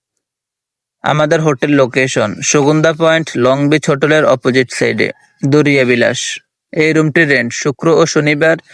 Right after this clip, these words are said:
মাত্র তিন হাজার টাকা থেকে পঁয়ত্রিশশো টাকার মধ্যে পেয়ে যাবেন এবং রবিবার থেকে বৃহস্পতিবার পর্যন্ত মাত্র পঁচিশশো টাকা থেকে তিন হাজার টাকার মধ্যে পেয়ে যাবেন। এই রুমটির সাথে পাবেন আপনারা দুটি এসি, দুটি ওয়াশরুম এবং থাকবে দুটি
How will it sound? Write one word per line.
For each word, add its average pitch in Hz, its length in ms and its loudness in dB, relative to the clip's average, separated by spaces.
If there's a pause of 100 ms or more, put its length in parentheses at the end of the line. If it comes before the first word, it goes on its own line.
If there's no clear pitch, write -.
(420)
মাত্র 147 180 0 (180)
তিন 147 220 0
হাজার 147 300 0
টাকা 160 180 2
থেকে 165 220 0 (100)
পঁয়ত্রিশশো 139 500 0
টাকার 147 240 0
মধ্যে 143 260 0
পেয়ে 151 220 0
যাবেন 160 280 0 (420)
এবং 143 220 2 (140)
রবিবার 165 340 4 (100)
থেকে 175 160 0 (100)
বৃহস্পতিবার 151 640 -2
পর্যন্ত 156 380 -2 (260)
মাত্র 143 180 0 (140)
পঁচিশশো 143 400 0
টাকা 160 220 2
থেকে 175 140 2 (140)
তিন 147 180 0
হাজার 127 220 -2
টাকার 131 280 -2
মধ্যে 131 200 0 (100)
পেয়ে 123 240 0
যাবেন। 107 240 -4 (1200)
এই 147 160 2
রুমটির 156 320 0
সাথে 160 160 0 (100)
পাবেন 160 300 2
আপনারা 156 260 0 (160)
দুটি 139 240 2 (120)
এসি, 170 200 0 (120)
দুটি 139 300 0
ওয়াশরুম 135 440 0 (1080)
এবং 143 160 2 (100)
থাকবে 143 200 2 (100)
দুটি 139 200 2